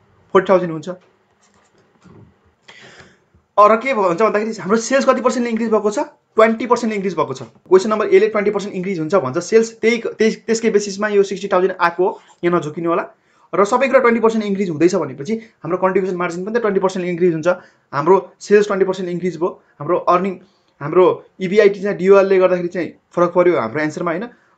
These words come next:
तर हाम्रो कन्ट्रिब्युसन मार्जिन पनि कतिले इन्क्रिज हुन्छ भन्दाखेरि ट्वेन्टी पर्सेन्टले इन्क्रिज हुन्छ। लेख्यौँ, if sales increase by twenty percent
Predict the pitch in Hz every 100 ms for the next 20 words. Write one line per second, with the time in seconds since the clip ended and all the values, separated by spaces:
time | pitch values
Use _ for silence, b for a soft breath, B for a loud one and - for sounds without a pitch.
0 | - 214 208 190 - - _ _ _ _
1 | _ _ - 220 220 247 233 220 196 208
2 | 202 202 190 180 170 170 151 139 131 139
3 | 180 180 170 165 170 165 175 147 135 127
4 | 156 220 147 143 175 247 b b 240 277
5 | 247 247 214 220 202 202 214 190 180 175
6 | -